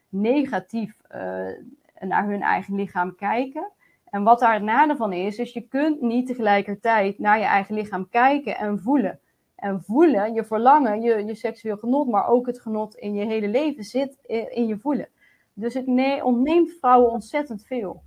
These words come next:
En vanuit die objectificatie komt ook nog de seksuele objectificatie. En dat is de boodschap dat het vrouwelijk lichaam er is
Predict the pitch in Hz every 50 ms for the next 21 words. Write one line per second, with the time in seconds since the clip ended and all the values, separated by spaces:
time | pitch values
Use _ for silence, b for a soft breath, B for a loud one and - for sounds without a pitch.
0 | - _ _ _ _ - 214 202 190 214 214 226 269 320 320 320 302 - 240 208
1 | 214 202 208 - - 190 202 - 233 220 220 214 214 - 214 - - 262 277 277
2 | 269 262 - - 233 247 254 214 208 214 214 202 202 196 185 196 - - - 277
3 | 330 330 - 339 - 233 202 - - - 180 180 - _ _ 190 - 180 - 180
4 | - - 233 233 247 262 277 269 254 254 - 202 160 214 233 294 320 - - -
5 | 180 147 185 185 208 196 - - 190 202 202 214 202 208 214 240 247 247 - -
6 | - 202 208 - - - 320 320 254 - - - _